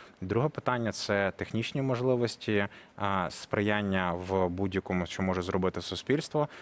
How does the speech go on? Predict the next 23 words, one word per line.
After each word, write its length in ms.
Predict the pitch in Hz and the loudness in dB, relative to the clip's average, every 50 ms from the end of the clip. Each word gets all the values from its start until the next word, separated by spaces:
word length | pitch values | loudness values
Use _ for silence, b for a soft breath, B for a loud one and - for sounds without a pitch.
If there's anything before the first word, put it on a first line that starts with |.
| B B B | B B B
Ну 160 | 117 113 107 | -2 0 0
і 40 | 101 | 2
друге, 260 | 98 123 156 151 151 | 2 2 2 2 0
пам'ятати, 540 | - 131 131 131 127 - 170 180 - - 104 | 0 0 -2 -2 0 0 0 0 0 -2 -4
що, 420 | - - - - 113 107 107 104 - B B B B B B - | -4 -4 -2 0 2 2 2 2 0 B B B B B B -2
а, 200 | 95 95 98 95 | 0 0 2 0
оця 240 | 90 - - 131 | 0 0 0 0
морквинка, 760 | 117 107 107 - - 131 151 170 165 - 113 95 90 90 95 - | 2 2 2 2 2 2 4 4 2 0 0 0 0 -2 -6 -4
про 120 | - 101 | 0 0
яку 160 | 95 - - 101 | 0 0 0 0
ми 120 | 98 92 | 0 0
казали, 380 | - 95 90 95 92 90 90 90 | 0 -2 0 0 0 2 0 0
вона 440 | 92 101 104 120 135 143 131 113 | 0 0 0 0 0 0 0 0
може 320 | 85 95 104 117 117 113 104 | 0 0 0 0 0 0 0
бути 240 | 98 104 98 - 95 | -2 -2 0 0 -2
от 60 | 90 | 0
залишатися, 560 | 92 98 98 - - 113 - 101 - - 92 | 0 0 0 0 0 -2 -2 -2 -2 -2 -4
як 60 | 87 | -4
ти 80 | - 95 | -4 -4
кажеш, 300 | - 104 98 101 95 - | -4 -4 -2 -2 -4 -4
тільки 220 | - 110 - - | -4 -6 -4 -6
в 80 | - - | -8 -6
тумані. 540 | - - 107 104 92 90 80 82 - - | -2 0 2 2 4 2 0 -2 -6 -10